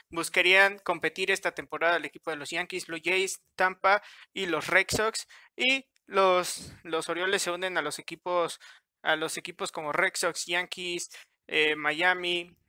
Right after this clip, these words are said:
el equipo de, también de los, ah, se me fue, los Gigantes de San Francisco, que habrían mostrado interés en Yasiel Puig.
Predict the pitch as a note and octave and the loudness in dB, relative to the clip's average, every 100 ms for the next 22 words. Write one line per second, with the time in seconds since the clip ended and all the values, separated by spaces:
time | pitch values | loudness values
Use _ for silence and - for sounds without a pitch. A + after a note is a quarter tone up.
0 | D#3+ D#3 D3+ E3+ E3 E3+ D#3 D3 D3+ D3 | -8 -6 -8 -10 -2 -2 0 -2 -4 -4
1 | D3 D3+ E3 E3 D#3 D3 C#3+ C#3 - - | -6 -6 -6 -4 -2 -2 -6 -8 -10 -12
2 | _ E3 F#3+ F#3 E3+ - F#3 F#3 - F3+ | _ 0 2 0 -8 -6 0 0 0 -2
3 | F#3 F3+ - C#3+ D3+ C#3+ F#3+ - G3+ - | -2 -4 -4 -2 -2 -4 -4 -2 -2 -2
4 | - _ - A3+ G3+ F#3+ G3 F#3+ E3 - | -14 _ 2 6 8 6 2 0 -6 4
5 | F3+ F#3 F#3 F#3 F#3+ F3 E3+ E3+ D#3+ C#3 | 4 6 0 -6 -6 -4 -2 -4 -8 -8
6 | - D#3 - G#3 C#4 | -6 -6 -2 -2 -2